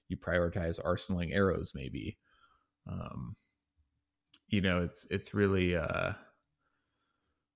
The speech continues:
it's just a hard question because it's not so much about, like, by comparison, I, I also have an aggressive Lexi list, and you're just, like,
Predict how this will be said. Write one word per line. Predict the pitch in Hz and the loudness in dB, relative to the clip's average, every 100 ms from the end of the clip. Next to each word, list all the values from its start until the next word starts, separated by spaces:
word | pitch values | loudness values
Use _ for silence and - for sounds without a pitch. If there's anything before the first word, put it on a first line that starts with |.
| _ | _
it's | - | 4
just | 123 127 | 6 8
a | 120 | 8
hard | 117 98 | 8 6
question | - 101 - 101 | 6 4 4 2
because | 92 87 95 | 4 4 2
it's | 92 - | 2 0
not | 98 95 - | 2 2 2
so | - 95 | 2 4
much | 90 85 - | 4 2 0
about, | 87 82 80 82 82 - _ _ _ _ _ _ _ _ - _ - | 2 2 2 0 -4 -10 _ _ _ _ _ _ _ _ -20 _ 0
like, | 143 110 - | 4 4 4
by | 120 | 2
comparison, | - 107 98 98 95 90 | 2 4 6 6 4 2
I, | 85 87 | 2 2
I | 82 | 2
also | 90 - 95 | 2 2 2
have | 90 | 0
an | 82 | 0
aggressive | 82 - 85 - 85 | -4 -2 -2 -2 -4
Lexi | 90 - - - | -4 -4 -6 -4
list, | - - 90 | -4 -4 -4
and | 92 | -2
you're | 92 | 0
just, | 98 95 - | 4 4 4
like, | 92 - - - | 0 -2 -4 -12